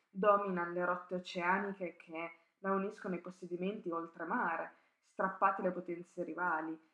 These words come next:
e l'Inghilterra darà via a quel processo di trasformazione globale e radicale dell'organizzazione economica e sociale che si chiamerà rivoluzione industriale, e segna quindi il percorso successivo dell'umanità,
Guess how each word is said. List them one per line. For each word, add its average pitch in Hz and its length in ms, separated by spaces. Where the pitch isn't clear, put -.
e 220 100
l'Inghilterra 233 600
darà 190 220
via 233 200
a 233 40
quel 190 160
processo 196 500
di 185 160
trasformazione 202 1300
globale 208 1040
e 185 160
radicale 190 640
dell'organizzazione 180 960
economica 165 680
e 160 140
sociale 202 600
che 185 100
si - 140
chiamerà 180 600
rivoluzione 190 640
industriale, 165 880
e 233 140
segna 220 440
quindi 226 300
il 185 100
percorso 196 600
successivo 190 1080
dell'umanità, 180 920